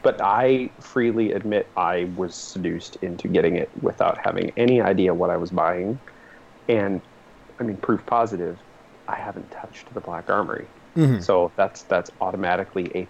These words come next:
Speaker 1: third of the, what, twenty-nine ninety-nine that is completely wasted for me. Which, that sounds so stupid to say, "I wasted a third of twenty-nine ninety-nine." It's like, Nicholas, that's, that's ten bucks.
Speaker 2: Only
Speaker 1: You can
Speaker 2: when
Speaker 1: go
Speaker 2: you
Speaker 1: to
Speaker 2: say it,
Speaker 1: Starbucks
Speaker 2: but
Speaker 1: and get a treat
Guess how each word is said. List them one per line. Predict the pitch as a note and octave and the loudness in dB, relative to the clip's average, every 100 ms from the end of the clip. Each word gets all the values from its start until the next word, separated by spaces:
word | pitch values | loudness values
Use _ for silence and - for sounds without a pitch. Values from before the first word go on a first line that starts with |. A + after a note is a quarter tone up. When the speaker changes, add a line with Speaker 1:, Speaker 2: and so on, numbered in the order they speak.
| - | -2
Speaker 1:
third | F#2+ F#2+ F#2 F2 | 2 2 0 0
of | F2+ D#2+ | -2 0
the, | E2 | 0
what, | D#2 - | 0 -2
twenty-nine | - F#2+ F2+ F2+ | -2 -2 0 0
ninety-nine | F#2 F#2 F#2 E2+ G1+ A2+ A#2+ | 0 0 2 0 0 -2 0
that | - F2 | 0 0
is | F2 | 0
completely | - G2 E2 G#2 - F2 | -4 -6 -2 0 2 2
wasted | D#2+ C2 - C#2 - | 2 0 -2 -4 -2
for | F2+ | -4
me. | - - - - - | -4 -6 -16 -20 -2
Which, | - D#3+ - - - | 0 0 -2 -8 -2
that | C3+ | -2
sounds | - B2+ B2 B2+ | -2 -2 0 0
so | - A2 G#2+ G2+ G2+ - - - | 0 2 4 4 0 -10 -20 -20
stupid | - - - F#2+ A2 G#2 | -16 -10 -8 -6 -6 -8
to | - G2 | -6 -6
say, | - E2+ D#2+ | -2 -2 -2
"I | F2 G2+ | -2 0
wasted | F2+ E2+ F2+ - - - | 0 0 -2 -2 -2 0
a | - | 0
third | - F2 E2+ - | 2 4 4 2
of | - | 0
twenty-nine | - C#2 D#2+ - - | -4 -4 -2 -2 -4
ninety-nine." | - - - - - - - - | -4 -4 -4 -4 -4 -8 -14 -16
It's | - - | -4 -2
like, | - - - | -2 -4 2
Nicholas, | G2+ - - - | 2 2 -2 -2
that's, | - - - | -6 -6 -6
that's | - - | -4 -4
ten | - E2 | -4 -2
bucks. | - - E2+ - - - | -2 -2 -6 -2 -2 0
Speaker 2:
Only | A#2 C#3+ | 2 6
Speaker 1:
You | B2 | 6
can | |
Speaker 2:
when | A#2 | 8
Speaker 1:
go | |
Speaker 2:
you | A2 | 6
Speaker 1:
to | |
Speaker 2:
say | - A#2+ | 6 4
it, | G#2 G#2+ | 4 4
Speaker 1:
Starbucks | G2 | 2
Speaker 2:
but | - G#2 - - | -2 -10 -14 -10
Speaker 1:
and | G#2 | -4
get | G2+ - | -2 -2
a | - | -10
treat | - - G2 | -6 0 0